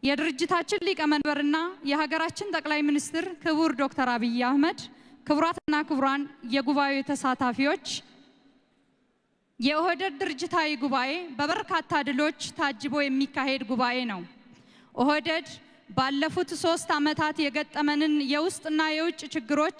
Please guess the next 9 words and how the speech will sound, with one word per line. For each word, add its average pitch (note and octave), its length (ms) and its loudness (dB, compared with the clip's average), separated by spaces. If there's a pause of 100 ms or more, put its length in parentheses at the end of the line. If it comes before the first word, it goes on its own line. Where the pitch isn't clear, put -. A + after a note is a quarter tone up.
ወደ C#4 260 0
መልካም E4 400 0
አጋጣሚ D4 560 0
በመቀየር C4+ 680 -2 (580)
በብስለትና D4 840 2
በጽናት C#4+ 500 0
በመምራቱ C#4 560 2 (580)
ያገኛቸው D#4 840 0
ድሎችና C#4+ 600 2